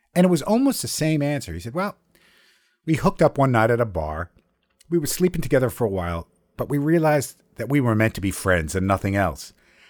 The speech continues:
And he was so matter of fact about it. He was so comfortable with that, that I started seeing this in a new light. And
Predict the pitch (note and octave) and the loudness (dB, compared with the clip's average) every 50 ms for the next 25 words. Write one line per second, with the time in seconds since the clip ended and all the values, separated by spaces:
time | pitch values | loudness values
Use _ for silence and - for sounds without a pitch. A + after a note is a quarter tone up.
0 | _ _ - D4+ D4+ C4 A#3 C#4+ D4 C4+ B3 A3 - - - - - - - - | _ _ 0 0 2 2 4 4 2 4 2 0 -2 -2 -4 -6 -6 -6 -4 -2
1 | G#3+ G#3 G3 G3+ G#3 G3+ F#3+ F3+ F3+ F3 E3+ F3 E3+ E3+ D#3+ - - - D#3+ D3+ | -2 0 0 -2 -2 -2 -2 -2 -2 -4 -4 -4 -6 -6 -8 -10 -12 -12 -12 -12
2 | D#3+ - - B2 G2+ F2+ D#2+ E2 E2 D#2+ - - B2 A#2 G#2 F2+ - - - - | -12 -14 -16 -16 -14 -12 -12 -12 -12 -12 -10 -10 -10 -10 -10 -10 -10 -10 -10 -10
3 | - - - C#3+ C#3+ C#3+ C#3+ C#3+ C#3+ C#3+ - _ - - - - - - - _ | -8 -6 -2 0 0 2 2 0 -2 -4 -8 _ -20 -20 -20 -20 -20 -20 -20 _
4 | _ _ _ _ _ - - - D3 D#3+ F3 E3+ - C3 A#2+ G#2+ G2 D#2 F#2 F#2 | _ _ _ _ _ -6 0 4 6 6 6 4 4 2 2 2 2 2 0 0
5 | F#2 F2 - - - - C3 C3+ A2+ - - - - - - _ _ _ - A2+ | 2 2 2 2 2 0 0 0 0 -2 -4 -10 -20 -20 -20 _ _ _ -4 -2
6 | A2+ A2+ G2+ - - - - C3 B2+ C#3+ D3+ D#3 D3 - - - - - - - | -2 -2 -2 -4 -4 -4 -6 -6 -6 -6 -6 -8 -8 -8 -8 -10 -8 -6 -4 -2
7 | D3+ D3 C#3 B2+ G#2 E2 F2 E2+ - F2 E2 F2 F2 F#2 G#2 A#2 A#2+ A#2 G#2+ G2 | 0 0 0 0 -2 -4 -4 -6 -6 -6 -4 -4 -2 -2 0 0 -2 -2 -2 -2
8 | G#2 A#2 A2+ - - _ _ _ _ _ _ _ _ _ _ _ _ _ _ _ | -2 -2 -2 -4 -6 _ _ _ _ _ _ _ _ _ _ _ _ _ _ _
9 | - _ _ _ - - - - - F3 E3 D3+ | -20 _ _ _ -20 -20 -10 0 2 2 2 2